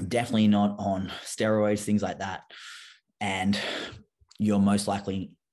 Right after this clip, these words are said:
not have had time off the gym or been injured or something like that. So you're gonna be training hard. But what this means is, is that to optimize your goal of building muscle, you need to support that goal with nutrition.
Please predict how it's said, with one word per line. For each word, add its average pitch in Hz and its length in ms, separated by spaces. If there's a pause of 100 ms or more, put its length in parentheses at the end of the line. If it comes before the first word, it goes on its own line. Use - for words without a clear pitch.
not 92 420 (400)
have - 340
had - 300
time 85 340
off - 160
the - 60
gym 107 260
or 90 120
been 82 200
injured 87 300
or 85 60
something - 220
like - 140
that. - 200
So 92 80
you're 92 120
gonna 104 200
be 104 100
training 104 300
hard. 92 340 (1500)
But 110 200
what 107 300
this 165 200
means 113 340 (260)
is, 95 380
is 101 140
that 92 280 (1000)
to - 340
optimize 120 760
your 107 220
goal 92 420
of 90 280
building 87 380
muscle, 82 480 (260)
you 92 180
need 101 200
to 107 120
support - 680
that 107 280
goal 90 340
with 87 320
nutrition. - 600